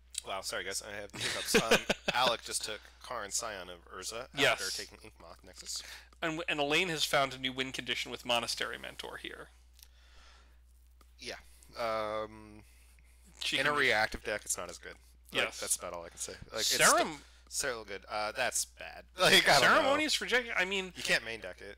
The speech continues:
Speaker 2: how, how afraid do you have to be of Jeff's deck to take Ceremonious Rejection here?
Speaker 1: Very.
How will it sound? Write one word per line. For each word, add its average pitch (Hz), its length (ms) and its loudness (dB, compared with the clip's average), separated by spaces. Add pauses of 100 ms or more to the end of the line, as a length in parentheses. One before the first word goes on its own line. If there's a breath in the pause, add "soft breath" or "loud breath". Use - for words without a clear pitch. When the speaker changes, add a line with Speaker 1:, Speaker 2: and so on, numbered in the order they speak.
Speaker 2:
how, 233 460 4
how 254 360 6
afraid 196 560 2
do 143 80 -8
you 147 120 0
have 147 240 4
to 139 100 -2
be 139 380 0
of 127 140 -6
Jeff's - 340 4
deck - 340 0
to - 100 -6
take - 240 0
Ceremonious 113 640 -4
Rejection - 500 -6
here? - 200 -4
Speaker 1:
Very. - 140 -8